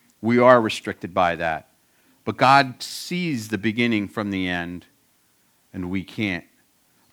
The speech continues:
But yet, I have a foot planted here and now,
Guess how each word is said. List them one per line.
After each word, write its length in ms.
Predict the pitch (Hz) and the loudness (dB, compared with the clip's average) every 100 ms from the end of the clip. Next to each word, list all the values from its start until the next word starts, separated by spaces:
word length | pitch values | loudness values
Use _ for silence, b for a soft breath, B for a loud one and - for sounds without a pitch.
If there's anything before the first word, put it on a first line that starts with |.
| - | -2
But 140 | 117 | -2
yet, 500 | 113 123 151 175 - _ - | -2 0 2 0 -4 _ -6
I 240 | 120 143 | 0 2
have 180 | 156 131 | 2 0
a 80 | 110 | -4
foot 360 | - - 156 - | -6 -4 -4 -4
planted 380 | 135 120 107 | -4 -2 -2
here 360 | - 170 190 180 | -4 -2 2 2
and 200 | 120 110 | 2 0
now, 440 | 110 107 110 110 | 2 2 2 0